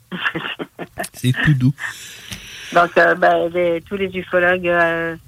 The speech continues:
Speaker 1: euh, puis, euh, les personnes curieuses, ben... Alors, par contre, je, la question, euh, ça, je ne sais pas. J'ai cherché, je n'ai pas trouvé les,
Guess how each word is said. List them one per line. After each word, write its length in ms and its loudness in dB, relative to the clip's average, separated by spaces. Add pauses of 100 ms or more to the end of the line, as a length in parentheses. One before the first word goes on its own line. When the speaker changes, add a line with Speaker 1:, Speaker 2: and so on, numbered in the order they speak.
(480)
Speaker 1:
euh, 500 -2
puis, 380 -4
euh, 360 2
les 100 -4
personnes 380 -4
curieuses, 480 -2 (200)
ben... 260 -6 (880)
Alors, 180 4
par 160 4
contre, 240 4
je, 420 4 (160)
la 120 4
question, 540 -2
euh, 360 0 (160)
ça, 80 4
je 120 0
ne 100 2 (100)
sais 60 0
pas. 260 -4 (140)
J'ai 140 0
cherché, 600 -2
je 60 -2
n'ai 140 -4
pas 140 -2
trouvé 360 -2
les, 160 0